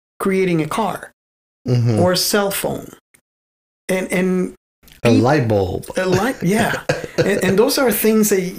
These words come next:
Speaker 1: you know, I mean, kind of, you take it for granted. You're hearing my voice right now, and you, yeah. But if you watch the, the, the, the anime, you realize that what I'm talking about. They're in the middle of nowhere. Civilization is completely gone.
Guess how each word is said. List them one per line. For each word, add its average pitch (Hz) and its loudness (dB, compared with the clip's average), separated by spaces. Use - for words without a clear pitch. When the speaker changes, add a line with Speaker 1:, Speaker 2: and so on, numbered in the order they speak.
Speaker 1:
you 175 0
know, 175 0
I - 0
mean, 175 -4
kind 247 0
of, 165 0
you 180 0
take 214 2
it 208 0
for 208 -2
granted. 160 0
You're 160 2
hearing 185 2
my 170 0
voice 160 0
right 143 -4
now, 135 -6
and 147 -6
you, 147 -4
yeah. 151 -2
But 190 2
if 190 -2
you 208 4
watch 196 -2
the, 170 0
the, 160 -2
the, 147 -8
the 147 -8
anime, 139 -4
you 165 0
realize 175 0
that - -6
what 156 -2
I'm 143 -4
talking 147 -6
about. - -10
They're 170 0
in 220 2
the 185 2
middle 165 2
of 175 2
nowhere. 135 -2
Civilization 196 2
is 170 0
completely 165 -2
gone. 147 -4